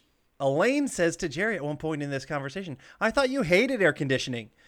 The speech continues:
You never had air conditioning before, and in my head, I'm like, "Who the fuck in their right mind hates air conditioning?"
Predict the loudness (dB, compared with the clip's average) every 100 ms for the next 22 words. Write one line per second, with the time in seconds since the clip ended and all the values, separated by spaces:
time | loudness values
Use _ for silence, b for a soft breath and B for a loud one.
0 | b b b _ _ _ _ _ _ -8
1 | 4 6 8 8 8 8 4 0 0 -2
2 | 2 4 6 4 0 2 4 6 6 4
3 | 2 -2 b b 6 10 10 8 6 6
4 | 4 8 8 8 8 8 6 6 2 2
5 | 2 0 -2 4 6 6 4 2 2 2
6 | 2 2 0 -2